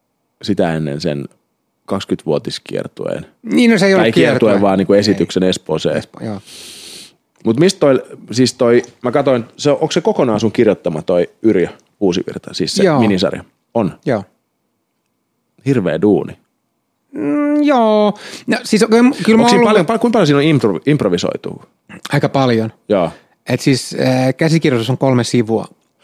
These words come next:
Speaker 1: Okei.
Speaker 2: Siellä lukee
Speaker 1: Joo,
Speaker 2: vaan,
Speaker 1: joo,
Speaker 2: niinku,
Speaker 1: joo.
Speaker 2: mitä tulee tapahtumaan. Ja
Speaker 1: Joo.
Speaker 2: sitten joitain laineja, mitä mä haluun, että siellä sanotaan.
Speaker 1: Joo.
Speaker 2: Et, niinku, et, et mä haluan, että tää vitsi tulee siihen, mut muuten kaikki on niinku,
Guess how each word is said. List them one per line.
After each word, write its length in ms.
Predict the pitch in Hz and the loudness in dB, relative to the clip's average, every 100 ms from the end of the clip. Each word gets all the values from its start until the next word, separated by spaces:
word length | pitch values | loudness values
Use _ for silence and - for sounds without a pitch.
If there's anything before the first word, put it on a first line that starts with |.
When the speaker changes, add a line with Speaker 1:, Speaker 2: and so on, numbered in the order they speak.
| - - - - - | -16 -16 -16 -10 -2
Speaker 1:
Okei. 840 | 117 - - 127 139 147 120 - | 0 -2 -2 0 2 0 -2 -4
Speaker 2:
Siellä 200 | 160 147 | -2 2
lukee 240 | 160 107 - | 4 4 4
Speaker 1:
Joo, 100 | - | 4
Speaker 2:
vaan, 120 | 110 | 2
Speaker 1:
joo, 80 | 104 | 2
Speaker 2:
niinku, 160 | 107 | 2
Speaker 1:
joo. 60 | 101 | 2
Speaker 2:
mitä 160 | 139 143 | 0 0
tulee 220 | 131 131 | 0 -2
tapahtumaan. 600 | 143 117 - 135 113 - | -4 -6 -8 -10 -8 -2
Ja 60 | |
Speaker 1:
Joo. 60 | - | 0
Speaker 2:
sitten 180 | 185 156 | 2 2
joitain 360 | 165 160 143 | 2 0 0
laineja, 340 | 143 143 135 123 | 0 2 0 0
mitä 180 | 131 135 | 0 -2
mä 120 | 135 | -2
haluun, 460 | 147 143 131 120 | 0 2 2 0
että 160 | 117 - | -6 -6
siellä 140 | 123 - | -8 -6
sanotaan. 540 | 120 110 110 104 110 _ _ - | -8 -8 -10 -14 -16 _ _ -6
Speaker 1:
Joo. 240 | 76 67 - - | -4 -6 -10 -10
Speaker 2:
Et, 140 | 104 | -8
niinku, 200 | 131 135 | -8 -8
et, 100 | - | -10
et 120 | 120 | -8
mä 60 | 135 | -6
haluan, 320 | 139 139 123 | -2 -2 -2
että 120 | 120 | -4
tää 220 | 139 127 117 | -4 -2 -2
vitsi 260 | 117 131 | -4 -4
tulee 300 | 127 117 117 | -6 -4 -6
siihen, 300 | - 123 131 | -8 -8 -6
mut 140 | 131 156 | -4 0
muuten 280 | 147 135 | 2 0
kaikki 300 | 120 131 - | -2 -4 -4
on 100 | 117 | -4
niinku, 280 | 120 120 131 | -4 -2 -4